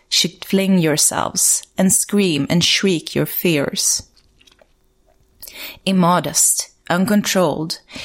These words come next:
be this my lot, never in troublous nor in peaceful days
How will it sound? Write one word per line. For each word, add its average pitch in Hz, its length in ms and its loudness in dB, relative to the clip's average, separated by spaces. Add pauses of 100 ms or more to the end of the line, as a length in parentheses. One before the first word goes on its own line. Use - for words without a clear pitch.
(160)
be 214 280 2
this 175 320 0
my 156 160 2
lot, 160 360 0 (720)
never 180 680 2 (100)
in 175 160 2
troublous 180 580 2
nor 190 360 4
in 180 120 2
peaceful - 480 0
days - 640 0